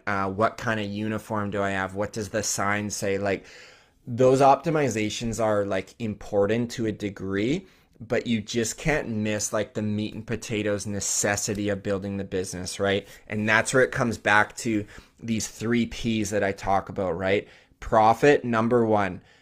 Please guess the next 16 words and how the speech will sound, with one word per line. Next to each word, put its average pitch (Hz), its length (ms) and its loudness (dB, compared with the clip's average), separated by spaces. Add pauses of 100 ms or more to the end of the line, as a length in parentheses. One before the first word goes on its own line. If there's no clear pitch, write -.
(120)
know 110 360 2
your 139 160 8
numbers, 123 600 6 (240)
raise 110 480 2
your 135 120 6
prices, 113 640 2
charge 110 420 0
what 127 160 2
you're 120 160 -4
worth. 107 400 -2
Like, 104 280 -6
that 107 280 4
is 127 160 0
a 127 80 -2
necessity, 104 960 -4
right? 95 300 0